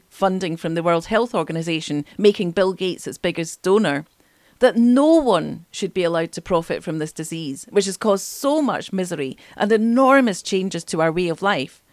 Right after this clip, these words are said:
changes which are likely to have massive economic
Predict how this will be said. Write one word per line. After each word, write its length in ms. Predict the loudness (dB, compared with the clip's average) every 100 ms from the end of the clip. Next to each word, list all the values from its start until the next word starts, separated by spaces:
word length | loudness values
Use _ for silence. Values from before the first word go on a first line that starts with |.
| _ _ _
changes 380 | 4 4 4 2
which 180 | 0 0
are 80 |
likely 320 | 2 2 0 -6
to 80 |
have 260 | -4 -4 -2
massive 680 | 0 2 2 0 -2 -6 -6 -12
economic 540 | -8 -4 -2 -2 -4